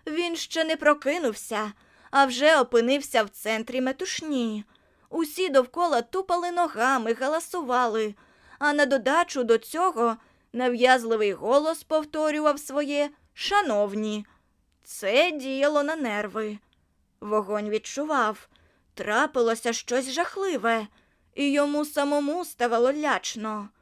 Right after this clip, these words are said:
Хотілося побути в тиші і дізнатися причину хаосу. Але кляті звуки, сиплючись зусібіч, не давали зосередитися.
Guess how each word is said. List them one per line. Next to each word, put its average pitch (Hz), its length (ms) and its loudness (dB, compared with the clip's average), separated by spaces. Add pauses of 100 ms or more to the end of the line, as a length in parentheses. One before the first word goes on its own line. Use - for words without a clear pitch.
(600)
Хотілося 247 640 0
побути 247 460 0
в 233 80 -12
тиші 233 640 -4 (360)
і 269 140 0
дізнатися 240 680 0
причину 277 640 -2
хаосу. 208 840 -2 (540)
Але 294 220 2
кляті 269 560 -2
звуки, 220 680 -4 (260)
сиплючись 247 760 -2
зусібіч, 226 760 -6 (300)
не 320 180 -4
давали 302 440 2
зосередитися. 220 1040 -6